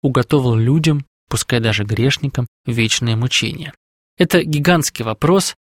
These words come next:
заслуживающий отдельного разговора. Сейчас, в программе, посвященной Евангелию, мы послушаем размышления английского православного богослова митрополита Каллиста Уэра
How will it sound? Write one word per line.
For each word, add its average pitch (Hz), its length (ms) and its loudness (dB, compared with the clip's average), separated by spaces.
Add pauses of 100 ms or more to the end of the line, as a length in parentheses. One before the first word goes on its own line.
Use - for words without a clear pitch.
заслуживающий 135 800 0
отдельного 120 580 0
разговора. 123 560 2 (280)
Сейчас, 170 600 0 (140)
в - 100 -20
программе, 123 460 2
посвященной 117 640 0
Евангелию, 131 580 2 (380)
мы 165 100 4
послушаем 170 580 2
размышления 139 840 2
английского 127 680 -2
православного 117 720 0
богослова 120 680 0 (360)
митрополита 123 580 0
Каллиста 113 600 0
Уэра 139 400 2